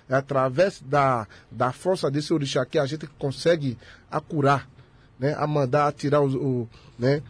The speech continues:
O, o, como chama? A tirar o, o doença do nossa terra. O Molu, o Baluaí,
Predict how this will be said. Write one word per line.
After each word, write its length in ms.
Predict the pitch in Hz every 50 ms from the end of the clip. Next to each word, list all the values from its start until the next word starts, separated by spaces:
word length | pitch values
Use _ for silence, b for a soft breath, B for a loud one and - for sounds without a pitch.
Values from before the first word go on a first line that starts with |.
| B B B B -
O, 760 | 127 131 127 127 123 123 120 120 117 117 113 113 107 104 95 - b b b b b -
o, 360 | 127 127 123 123 123 117 117
como 260 | - 151 151 143 139
chama? 420 | - - - 147 147 139 123 110 98 -
A 120 | - 143
tirar 300 | - - 143 143 143 147
o, 500 | 143 143 135 131 127 123 120 113 107 98 - B B B B B -
o 240 | 123 123 120 120 120
doença 500 | 110 131 131 139 147 160 165 - 156 131
do 140 | 120 127
nossa 260 | 123 135 139 - 156 143
terra. 340 | - 131 131 123 110 92 - - - - - - _ -
O 80 | 127 135
Molu, 360 | 135 135 139 143 156 165 156 - -
o 80 | - 123
Baluaí, 520 | 123 123 123 127 135 127 123 127 123 110